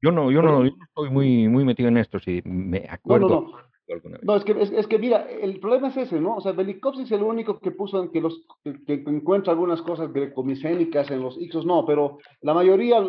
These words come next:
Speaker 2: que te va, lo que te va a decir cualquier erudito en este tema de los Ixos, los Ixos son, son grupos multiétnicos, ¿no? De todo tipo, hititas, hurritas, incluso de nubios, seguramente,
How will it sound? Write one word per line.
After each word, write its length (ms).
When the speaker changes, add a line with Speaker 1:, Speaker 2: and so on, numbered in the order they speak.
Speaker 2:
que 100
te 100
va, 100
lo 140
que 100
te 80
va 100
a 40
decir 240
cualquier 380
erudito 460
en 80
este 180
tema 260
de 100
los 240
Ixos, 260
los 240
Ixos 440
son, 340
son 200
grupos 320
multiétnicos, 1300
¿no? 180
De 120
todo 340
tipo, 260
hititas, 800
hurritas, 420
incluso 400
de 300
nubios, 520
seguramente, 800